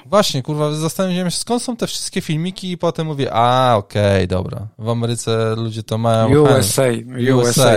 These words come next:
Speaker 1: no dokładnie. Tam można sobie z shopem w domu, kurde. I te
Speaker 2: Kapibary
Speaker 1: filmiki
Speaker 2: nies-, kapibary też w domu niestety trzymać nie można.
Speaker 1: Mhm, okej. <laughs> Słuchaj, Marcinie, zjechaliśmy już na takie tematy, że myślę, że nasi słuchacze,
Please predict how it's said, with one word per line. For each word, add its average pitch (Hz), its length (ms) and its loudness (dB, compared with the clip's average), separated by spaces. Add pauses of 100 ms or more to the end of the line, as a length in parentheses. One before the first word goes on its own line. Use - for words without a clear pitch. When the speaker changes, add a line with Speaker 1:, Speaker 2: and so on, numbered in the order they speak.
(220)
Speaker 1:
no 117 220 0 (180)
dokładnie. 113 380 -8 (380)
Tam 117 160 -6
można 110 260 -6
sobie - 220 -10
z - 120 -10
shopem - 280 -8
w - 60 -8
domu, 101 320 -8
kurde. 113 260 -6
I - 20 0
te 151 80 2
Speaker 2:
Kapibary 156 400 4
Speaker 1:
filmiki 143 260 -2
Speaker 2:
nies-, 175 120 -10
kapibary 151 460 0
też 135 160 0
w - 20 -10
domu 117 220 -2
niestety 117 280 -6
trzymać 113 300 -4
nie 120 60 -6
można. 107 300 -10 (220)
Speaker 1:
Mhm, 117 480 -2 (240)
okej. 98 220 -10
<laughs> - 60 -20 (2000)
Słuchaj, 151 260 0
Marcinie, 117 520 -2
zjechaliśmy 151 640 -8
już 143 120 -12
na 143 100 -8
takie 151 260 -6
tematy, 135 360 -4
że 123 140 -6
myślę, 120 280 -8
że 113 120 -8
nasi 110 260 -6
słuchacze, 104 720 -2